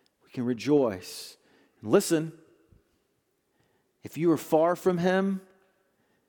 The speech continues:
you can repent and you can return. And he will welcome you through Christ. He will welcome you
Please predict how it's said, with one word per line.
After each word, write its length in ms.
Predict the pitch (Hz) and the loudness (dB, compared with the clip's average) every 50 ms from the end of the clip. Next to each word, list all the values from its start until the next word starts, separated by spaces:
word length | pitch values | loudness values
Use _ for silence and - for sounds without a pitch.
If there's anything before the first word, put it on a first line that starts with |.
| _ _ _ _ - | _ _ _ _ -8
you 140 | 147 175 | -6 -4
can 200 | 180 175 160 143 | -2 -2 -2 0
repent 840 | 123 117 110 - - - - 151 135 110 98 - - _ - - - - _ _ _ _ _ _ _ _ _ _ _ - | -2 -4 -4 -6 -10 -10 -8 -6 -6 -6 -6 -10 -14 _ -16 -18 -18 -18 _ _ _ _ _ _ _ _ _ _ _ -16
and 120 | 107 107 | -12 -10
you 60 | 120 127 | -10 -8
can 180 | - 127 117 | -8 -8 -8
return. 600 | 113 107 - - - 131 117 104 92 85 80 82 - _ _ _ _ _ _ _ _ _ _ _ _ _ _ _ _ _ _ _ _ _ _ _ _ _ _ _ _ _ - | -6 -8 -8 -8 -8 -8 -8 -8 -8 -12 -16 -20 -20 _ _ _ _ _ _ _ _ _ _ _ _ _ _ _ _ _ _ _ _ _ _ _ _ _ _ _ _ _ -14
And 120 | 104 104 | -14 -6
he 160 | - 131 143 | -2 0 0
will 200 | 127 117 110 101 | 0 0 -2 -2
welcome 560 | 101 110 120 147 147 147 - - 110 104 95 | -2 0 2 2 0 0 -4 -8 -8 -8 -8
you 180 | 90 82 76 - - _ _ _ _ _ _ _ _ _ _ _ _ _ | -12 -14 -16 -20 -20 _ _ _ _ _ _ _ _ _ _ _ _ _
through 140 | - 120 117 | -8 -8 -8
Christ. 720 | - - - 98 87 87 87 - - - - - - _ _ _ _ _ _ _ _ _ _ _ _ _ _ _ _ _ _ _ _ _ _ _ _ _ _ _ _ _ _ _ _ _ _ _ _ _ _ _ _ _ _ _ | -8 -8 -10 -10 -10 -10 -14 -20 -20 -20 -20 -20 -20 _ _ _ _ _ _ _ _ _ _ _ _ _ _ _ _ _ _ _ _ _ _ _ _ _ _ _ _ _ _ _ _ _ _ _ _ _ _ _ _ _ _ _
He 120 | - 123 117 | -8 -8 -6
will 200 | 110 107 95 95 | -6 -6 -6 -6
welcome 520 | 101 110 120 135 131 - - 110 95 90 | -4 -2 -2 -2 -2 -4 -8 -12 -12 -12
you 160 | 90 - - | -16 -18 -20